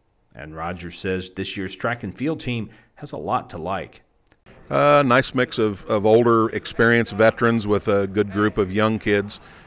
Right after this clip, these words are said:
Speaker 2: Uh, we've got some freshmen on both sides, men and women, that we think will be instant contributors, and, uh, have some conference champion, All-American kids returning in the veteran group. So,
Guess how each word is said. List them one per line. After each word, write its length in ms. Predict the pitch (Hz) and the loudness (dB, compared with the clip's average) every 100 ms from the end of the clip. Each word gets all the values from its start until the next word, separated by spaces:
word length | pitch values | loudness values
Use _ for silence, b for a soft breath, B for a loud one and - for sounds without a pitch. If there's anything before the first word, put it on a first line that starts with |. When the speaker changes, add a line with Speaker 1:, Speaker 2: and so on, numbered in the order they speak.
| - | -12
Speaker 2:
Uh, 300 | 101 95 95 | -8 -6 -6
we've 200 | 98 98 | -6 -4
got 180 | 107 104 | -2 -4
some 140 | 110 | -6
freshmen 420 | 98 107 104 - 101 | -2 0 0 0 -4
on 160 | 98 | -2
both 160 | 98 98 | -2 -2
sides, 380 | - 104 101 95 | 0 0 0 -2
men 160 | 98 | -2
and 140 | 101 98 | -2 -2
women, 260 | 98 104 | -2 -4
that 120 | 104 | -4
we 120 | 104 92 | -6 -6
think 280 | 104 98 | -4 -4
will 120 | 101 92 | -4 -4
be 160 | 98 | -4
instant 340 | 101 - - - | -4 -6 -10 -8
contributors, 640 | 92 110 98 101 110 101 | -6 -2 -2 0 0 0
and, 160 | 92 95 B B B B - | -4 -6 B B B B -12
uh, 360 | 98 95 95 | -10 -8 -8
have 200 | 101 95 | -6 -6
some 360 | - 95 95 92 - | -4 -4 -6 -8 -4
conference 400 | 101 95 101 - | -4 -2 -6 -4
champion, 560 | 107 101 113 101 98 | -2 -2 -2 -4 -2
All-American 640 | 95 98 98 98 98 98 90 | 0 0 2 0 0 -4 -2
kids 280 | 104 95 | -2 -2
returning 460 | 92 92 101 101 101 | -4 -2 -2 0 -2
in 140 | 98 | -4
the 60 | 95 | -2
veteran 400 | 101 107 104 95 | -4 -4 -4 -4
group. 260 | 98 110 - | -2 -2 -4
So, 240 | 98 92 | -6 -6